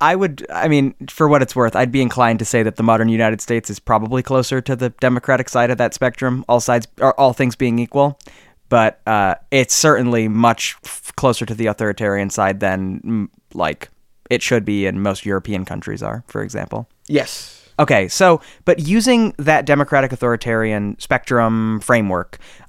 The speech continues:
Speaker 1: uh, we are gonna spend basically the rest of this episode doing a survey of the lands of Middle-earth, specifically of, uh,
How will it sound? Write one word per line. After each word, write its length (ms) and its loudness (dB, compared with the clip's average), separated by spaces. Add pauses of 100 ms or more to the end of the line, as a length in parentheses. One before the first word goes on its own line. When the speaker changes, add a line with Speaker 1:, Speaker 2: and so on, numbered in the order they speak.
Speaker 1:
uh, 280 -2
we 380 0
are 420 2
gonna 840 0
spend 720 -2 (240)
basically 300 2
the 100 2
rest 220 2
of 40 -2
this 120 -2
episode 440 -2
doing 420 2
a 460 0 (320)
survey 760 2
of 500 4 (100)
the 340 -2
lands 440 2
of 100 -6
Middle-earth, 380 2
specifically 800 -2
of, 300 -2
uh, 300 2